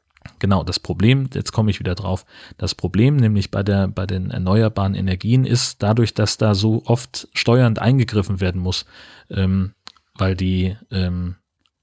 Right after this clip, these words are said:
weil die, die, die Strommenge eben dann mehr variiert, ähm, steigt eben die Gefahr eines Stromausfalls, eines flächendeckenden Blackouts. Und dafür ist dieses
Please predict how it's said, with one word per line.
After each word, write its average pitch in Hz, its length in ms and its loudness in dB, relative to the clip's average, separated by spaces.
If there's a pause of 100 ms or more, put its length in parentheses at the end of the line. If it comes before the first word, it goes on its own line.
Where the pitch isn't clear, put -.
(120)
weil 95 100 -2
die, 92 220 -2
die, 90 180 -8
die 90 140 -6
Strommenge 110 520 0
eben 95 160 -2
dann 92 280 -4
mehr 98 320 0
variiert, 98 480 -2 (400)
ähm, 101 300 2 (220)
steigt 113 440 0
eben 107 220 2
die 98 100 0
Gefahr 101 560 0
eines 101 520 0 (120)
Stromausfalls, 95 760 -2
eines 92 160 -4
flächendeckenden 98 600 -2
Blackouts. 92 580 -4 (260)
Und 92 200 -8
dafür 110 420 2
ist - 260 -4
dieses 95 500 -4